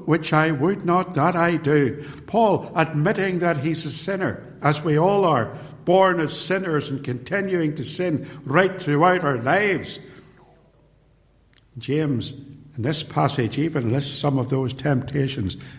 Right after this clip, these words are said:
that we constantly struggle with in verse two to verse three.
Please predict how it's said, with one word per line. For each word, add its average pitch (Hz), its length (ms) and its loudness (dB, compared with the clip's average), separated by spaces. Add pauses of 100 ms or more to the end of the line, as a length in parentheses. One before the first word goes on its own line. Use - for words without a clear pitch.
that - 180 -2
we 139 140 2
constantly 120 720 0
struggle 160 520 -2
with 98 280 -4 (800)
in 107 120 0
verse 117 320 4
two 127 320 0
to - 80 -2
verse 113 460 -2
three. 139 340 -8